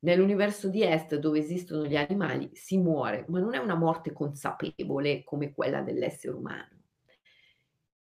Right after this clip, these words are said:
Solo nell'universo di Sud, dove esistono gli esseri umani, c'è la morte consapevole e anche la malattia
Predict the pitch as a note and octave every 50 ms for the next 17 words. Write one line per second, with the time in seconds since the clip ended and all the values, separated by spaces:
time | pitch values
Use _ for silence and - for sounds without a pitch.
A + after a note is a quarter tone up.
0 | _ _ _ _ _ _ _ _ _ _ - - - - - - F#4 - A3+ A3
1 | G3+ F#3+ G3 G3+ G3+ G3+ F#3 F#3 G#3+ A#3 A3+ A3 - - - E3 D#3+ D#3+ E3+ -
2 | - A#3 B3 A#3+ F3+ C3 C3 B2+ - - F3 F#3 F3 D3+ D3+ D3 C#3+ D3 - -
3 | _ - - F#3+ E3+ F#3+ G#3+ G#3+ - - E3+ E3 D3+ D#3 E3+ F#3 F#3 - - D#3+
4 | C#3 C#3 C#3+ B2+ A2+ F#2 E2 - - - - _ - - D#3+ D#3+ C#3+ D3 C#3+ C#3
5 | C#3 - - C3 C3+ - C3+ C3 B2+ - B2+ - - - - - - - - -
6 | - _ _ _ _ _ _ _ _ _ _ _ _ - G3 G#3 F#3+ F#3 G3 A3+
7 | B3+ A#3 - - F3 F3 D3+ D3+ D3+ D3+ E3 F3+ F3+ - - - - _ _ _
8 | _ _ _ - B3 A#3 F#3+ D#3 - - - -